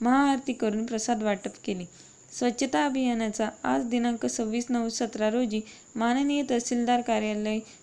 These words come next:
धुळे शहर, माननीय ज्योती देवरे व सहनिबंधक कार्यालयात आढ-, आज राबवली स्वच्छता. कुलस्वामिनी पदयात्रा दिंडी चाळीसगावहून निघाली.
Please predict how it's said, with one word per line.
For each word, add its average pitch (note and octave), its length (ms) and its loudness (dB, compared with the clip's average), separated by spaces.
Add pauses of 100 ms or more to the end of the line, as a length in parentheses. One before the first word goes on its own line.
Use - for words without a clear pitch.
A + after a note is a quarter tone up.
(140)
धुळे A#3+ 240 4
शहर, A3+ 320 0 (300)
माननीय B3 420 2
ज्योती A#3+ 320 0
देवरे A3+ 340 2
व A3 140 0
सहनिबंधक A#3+ 800 0
कार्यालयात G#3 460 0 (540)
आढ-, A3 540 -2 (500)
आज A3 260 4
राबवली G#3 500 2
स्वच्छता. A3 560 -2 (160)
कुलस्वामिनी C#4 640 2
पदयात्रा A3+ 600 0
दिंडी A3+ 360 0
चाळीसगावहून A3+ 800 0
निघाली. G#3+ 500 0